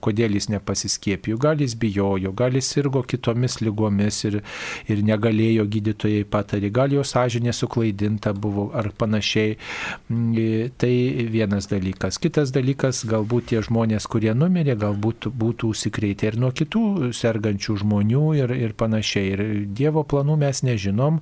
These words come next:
šitoj vietoj ir žmogaus atsakomybė, ki-,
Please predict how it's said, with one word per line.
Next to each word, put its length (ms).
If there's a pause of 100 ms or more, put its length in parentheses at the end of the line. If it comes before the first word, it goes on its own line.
(460)
šitoj 400
vietoj 400
ir 260 (140)
žmogaus 480
atsakomybė, 720
ki-, 160